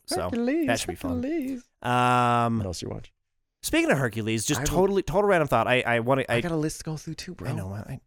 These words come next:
Speaker 1: all right.
Speaker 2: That's
Speaker 1: I
Speaker 2: fine.
Speaker 1: hope that
Speaker 2: <laughs>
Speaker 1: I, I, there was a rumor that God of War was gonna be made into a movie and, and The Rock was gonna be starring, and I kinda want that. Um, in the most recent game,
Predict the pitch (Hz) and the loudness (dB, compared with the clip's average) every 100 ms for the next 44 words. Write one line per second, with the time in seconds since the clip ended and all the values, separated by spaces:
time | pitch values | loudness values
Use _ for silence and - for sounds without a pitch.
0 | _ _ - 117 104 110 131 151 - 208 | _ _ -4 -2 0 0 2 2 8 8
1 | 214 202 160 151 151 - 151 156 175 160 | 8 6 8 6 4 2 0 4 6 6
2 | 160 196 180 139 123 107 113 120 107 113 | 6 6 6 6 4 4 2 2 0 2
3 | 117 117 110 110 107 107 104 101 101 107 | 2 2 -2 -2 0 0 -2 -2 -2 0
4 | 110 113 107 95 107 95 90 90 92 104 | 0 0 -2 -4 -6 -6 -4 -2 -2 -4
5 | 104 101 104 101 104 _ _ _ _ - | -4 -4 -2 -4 -6 _ _ _ _ -2
6 | 139 135 135 120 101 302 - - 392 330 | 4 6 4 2 0 -2 -4 -10 -4 -2
7 | 302 - - - - _ _ 107 110 104 | -2 -4 -8 -12 -20 _ _ -4 0 0
8 | 98 95 90 _ _ 110 101 98 95 - | -2 -4 -10 _ _ -8 -6 -4 -8 -12
9 | _ 110 107 95 107 101 95 - 127 143 | _ -2 -2 0 -2 -2 -8 -8 0 4
10 | 175 135 120 110 | 6 6 4 0